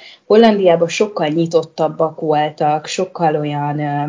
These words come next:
szórakoztatóbb <laughs> volt ott lenni, sokkal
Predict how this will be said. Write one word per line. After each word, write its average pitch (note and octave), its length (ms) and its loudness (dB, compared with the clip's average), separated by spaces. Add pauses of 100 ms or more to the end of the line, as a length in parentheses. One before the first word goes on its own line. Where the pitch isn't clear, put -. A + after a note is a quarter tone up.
(100)
szórakoztatóbb F3+ 1200 -6
<laughs> G#3 60 -6
volt E3+ 280 2
ott E3+ 200 -2
lenni, D#3+ 460 -8
sokkal D3+ 680 -8